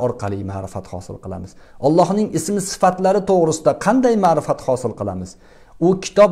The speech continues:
va sunnatda bizga kelgan xabarlar orqali ma'rifat hosil qilamiz. Va xabarlar tariqasi muhaddislarning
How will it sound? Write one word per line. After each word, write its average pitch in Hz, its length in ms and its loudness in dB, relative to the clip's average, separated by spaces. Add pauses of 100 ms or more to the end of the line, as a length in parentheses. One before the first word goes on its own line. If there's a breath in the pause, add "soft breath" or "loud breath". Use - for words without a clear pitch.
va 165 80 4
sunnatda 156 600 -2
bizga 147 240 -2
kelgan 147 380 0
xabarlar 131 640 0 (140)
orqali 120 380 -2 (400)
ma'rifat 110 460 -6
hosil 92 300 -10
qilamiz. 78 280 -12 (480)
Va 226 80 2
xabarlar 196 580 6
tariqasi 170 560 0
muhaddislarning 165 800 2